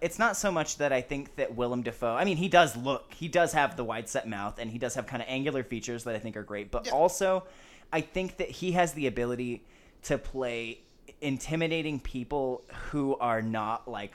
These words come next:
Speaker 1: large and buff, you know what I mean? He, he's got, like, a real, like, cerebral intimidation thing going on in the way his eyes are and the way his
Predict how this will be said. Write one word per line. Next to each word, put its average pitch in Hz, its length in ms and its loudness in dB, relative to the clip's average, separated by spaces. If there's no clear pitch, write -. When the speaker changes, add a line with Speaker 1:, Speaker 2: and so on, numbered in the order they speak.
Speaker 1:
large 113 720 -2
and 101 720 -8
buff, 110 260 -2
you 127 80 -2
know 127 80 0
what 127 80 2
I 131 40 -2
mean? 127 160 -2
He, 139 340 -12
he's 147 240 -4
got, 180 180 6
like, 147 140 -2
a 139 60 2
real, 131 280 0
like, 117 200 -6
cerebral 135 680 0
intimidation 113 720 -4
thing 110 180 -6
going 107 240 -4
on 98 140 -6
in 104 80 -8
the 107 60 -6
way 113 160 -6
his 110 160 -8
eyes 104 240 -6
are 101 160 -6
and 101 100 -10
the 98 40 -12
way 104 120 -8
his 98 140 -12